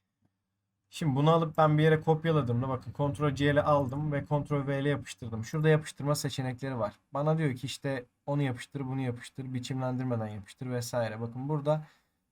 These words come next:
e, değerler dediğimde sadece değerler gelecek. Biçimlendirme vesaire gelmeyecek.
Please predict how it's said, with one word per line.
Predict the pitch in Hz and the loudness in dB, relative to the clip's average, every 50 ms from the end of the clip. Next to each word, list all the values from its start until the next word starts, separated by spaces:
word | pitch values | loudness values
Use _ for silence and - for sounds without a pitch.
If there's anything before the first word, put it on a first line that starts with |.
| _ _ - | _ _ -4
e, | 120 | -2
değerler | 123 123 123 127 143 143 139 139 143 147 151 143 139 | 0 0 0 2 4 6 6 6 6 6 6 6 4
dediğimde | 151 147 131 123 113 110 110 127 143 156 - _ _ _ _ _ | 2 0 0 -2 -2 -2 -2 -4 -6 -8 -10 _ _ _ _ _
sadece | - - 151 135 123 120 131 127 | -4 0 0 2 2 0 -2 -2
değerler | 135 127 127 123 123 127 127 127 | 2 4 4 6 6 4 2 2
gelecek. | 120 113 107 101 107 120 120 127 | 2 0 -2 -2 -4 -6 -6 -6
Biçimlendirme | 123 120 - 135 131 131 127 120 123 123 127 127 | -6 -6 -4 -4 -2 -2 0 0 0 0 0 0
vesaire | 123 117 117 - 123 113 113 123 | -2 -2 -2 -2 -2 -2 0 -2
gelmeyecek. | 120 120 120 117 110 101 98 104 113 | -2 -2 -2 -2 -4 -6 -8 -10 -12